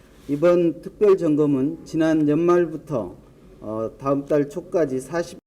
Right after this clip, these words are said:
진행되며 명절 성수식품 제조업체와 눈썰매장, 노인 요양원 및 알가공품 제조 공장 등 시기적으로 특별히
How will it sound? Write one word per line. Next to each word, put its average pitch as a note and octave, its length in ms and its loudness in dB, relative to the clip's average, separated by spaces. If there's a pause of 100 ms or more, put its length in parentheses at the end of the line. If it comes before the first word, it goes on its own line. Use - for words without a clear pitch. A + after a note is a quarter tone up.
(580)
진행되며 C3+ 720 -2 (380)
명절 D#3 520 2
성수식품 E3 1040 -6
제조업체와 C#3+ 880 0 (540)
눈썰매장, D3+ 1080 0
노인 D#3+ 480 2
요양원 D3+ 500 4
및 D3 280 0 (180)
알가공품 D3 1120 -2 (240)
제조 D3+ 320 0
공장 C#3+ 420 2
등 C#3 280 0
시기적으로 E3+ 920 0
특별히 E3+ 600 0